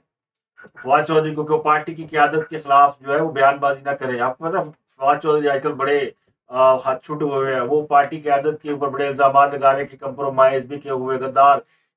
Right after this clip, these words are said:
ये नहीं चाहते इमरान खान रिहाना हो। तो ये बातें इमरान खान तक वही लोग पहुंचा देते हैं जिनके बारे में बातें की जाती हैं। तो उन्होंने फिर, अ,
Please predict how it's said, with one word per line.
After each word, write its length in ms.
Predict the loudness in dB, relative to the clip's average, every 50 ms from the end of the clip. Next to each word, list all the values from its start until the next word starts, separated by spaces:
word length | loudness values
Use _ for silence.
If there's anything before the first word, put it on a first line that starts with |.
| _ _ -4
ये 100 | -4 -2
नहीं 100 | -2 -2
चाहते 280 | 0 0 0 0 -2
इमरान 320 | -2 0 2 4 2 4 2
खान 160 | 0 0 0
रिहाना 280 | -2 -4 -6 -6 -6
हो। 160 | -8 -10 -12 _ _ _ _ _ _ _ _ _ _ _ _ _ _ _ _ _ _ _ _
तो 60 | -4
ये 140 | -2 0 2
बातें 280 | 4 4 2 2 0
इमरान 240 | -2 2 2 2 2
खान 140 | 2 0 -2
तक 180 | -4 -4 -4 -2
वही 160 | 0 0 0
लोग 120 | 0 -2 -2
पहुंचा 260 | -4 -4 -2 0 0
देते 280 | 0 0 -2 -2 -4
हैं 60 | -4 -2
जिनके 220 | -2 -2 -2 0
बारे 180 | 0 0 0 0
में 100 | 0 0
बातें 260 | 0 0 0 -4 -6
की 80 | -6
जाती 320 | -2 0 0 0 -2 -4 -8
हैं। 120 | -10 -8
तो 100 | -8 -6
उन्होंने 320 | -6 -6 -6 -8 -8 -8 -8
फिर, 120 | -8 -6 -6 -6 -8 -8 -12 _ _ _ _ _ _
अ, 420 | -6 -2 0 2 2 2 2 0